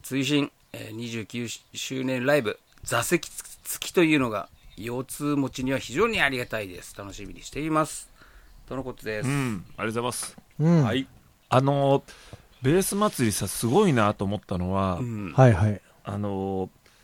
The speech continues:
Speaker 2: もうベーシストさ、みんなさ、飲み行っちゃうのよ、最近。大体始まる前に。
Speaker 1: 始まる前に。
Speaker 3: おうおうおう。
Speaker 1: うん。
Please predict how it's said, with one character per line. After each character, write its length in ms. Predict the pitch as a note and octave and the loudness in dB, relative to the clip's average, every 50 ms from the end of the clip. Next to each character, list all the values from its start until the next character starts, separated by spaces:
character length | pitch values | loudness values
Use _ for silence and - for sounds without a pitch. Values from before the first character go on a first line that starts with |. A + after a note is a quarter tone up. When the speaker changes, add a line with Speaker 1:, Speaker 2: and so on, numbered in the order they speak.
| _ _ _ _ _ _ _ _ _ _ _ - | _ _ _ _ _ _ _ _ _ _ _ 0
Speaker 2:
も 140 | D3+ D3+ B2+ | 0 2 2
う 20 | |
ベ 200 | A2 C3+ F3 G3 | 4 4 4 4
ー 40 | G3+ | 4
シ 160 | G3 B3+ A3+ | 2 2 0
ス 80 | - - | -2 -2
ト 100 | - G#2+ | -2 -4
さ、 160 | - A#2 G2 | -2 -2 -2
み 120 | G#2 C3+ | 0 0
ん 20 | D3+ | 0
な 80 | D#3+ | 0
さ、 100 | C#3+ - | 0 0
飲 160 | A#2+ D3+ G#3 A#3 | 0 0 2 2
み 80 | F#3+ | 0
行 60 | - | 0
っ 20 | - | 0
ち 80 | - | 0
ゃ 40 | G2+ | 0
う 40 | F#2 | 0
の 80 | E2+ D#2+ | -2 -4
よ、 40 | - - - _ | -8 -12 -14 _
最 200 | - - F#2 F#2 - | -8 -4 -4 -4 -4
近。 260 | - F2+ F2 E2 - _ _ _ - | -4 -6 -6 -6 -8 _ _ _ -6
大 160 | G#2+ G2 F#2 | -4 -4 -4
体 60 | G#2+ | -4
始 220 | F#2+ - A#2+ B2+ | -4 -2 0 2
ま 80 | C3+ C3 | 4 4
る 80 | B2+ B2 | 4 4
前 180 | B2 A2+ G2+ | 4 2 2
に。 140 | F2+ E2 - _ _ _ _ _ _ | 0 -2 -6 _ _ _ _ _ _
Speaker 1:
始 180 | - - - D#3 | -16 -4 8 12
ま 140 | E3+ F3+ F3 | 12 12 12
る 60 | D3+ | 12
前 200 | D3 D3+ C#3+ C3+ | 12 12 12 12
に。 180 | B2+ C3+ C3 A#2 | 12 12 10 10
Speaker 3:
お 40 | |
う 20 | A2+ | 10
お 160 | A#2 A#2 G#2 | 8 6 6
う 120 | F#2 - - - - | 4 0 -6 -8 -4
お 60 | B2+ | -2
う。 0 | |
Speaker 1:
う 60 | A#2 A#2 G#2+ G2+ G2 F#2 | 0 0 0 -2 -2 -6
ん。 40 | E2+ | -8